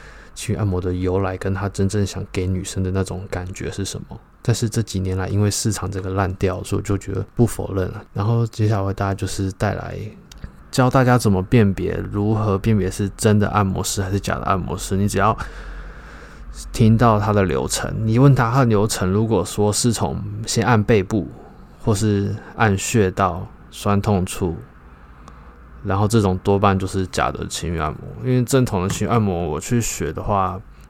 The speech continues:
绝对不是从这种流程开始，先按背部，或是直接按你酸痛的地方。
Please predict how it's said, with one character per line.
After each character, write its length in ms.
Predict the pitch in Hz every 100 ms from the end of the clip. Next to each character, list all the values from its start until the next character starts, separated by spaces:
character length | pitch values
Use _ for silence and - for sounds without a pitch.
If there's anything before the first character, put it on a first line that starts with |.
| -
绝 160 | 110 107
对 140 | 117
不 140 | -
是 120 | 95 104
从 240 | 98 92
这 140 | 98
种 180 | 98 92
流 140 | 78 69
程 160 | -
开 220 | - 87
始， 200 | 90 - - -
先 280 | - - 131
按 220 | 131 120 104
背 220 | 117 104
部， 360 | - 107 98 - - -
或 100 | 120
是 220 | 107 117
直 160 | 101 104
接 180 | 104 107
按 160 | - 104
你 80 | 90
酸 220 | - 98
痛 100 | 104
的 60 | 95
地 120 | 87
方。 360 | 82 65 113